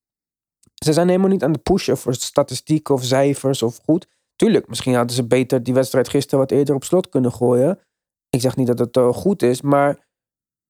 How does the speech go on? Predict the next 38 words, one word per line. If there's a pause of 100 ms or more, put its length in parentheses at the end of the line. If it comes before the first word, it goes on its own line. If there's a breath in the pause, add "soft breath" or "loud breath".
(280)
iedereen
heeft
zijn
wedstrijden.
Ayton
heeft
soms,
eh,
wedstrijden
of
zoeken
ze
even
naar
hem
in
de
post
of
zo.
Die
is
niet
achteruit
gaan.
Chris
Paul
lijkt
nog
steeds
even
fit
als
dat
hij
vorig
jaar
was.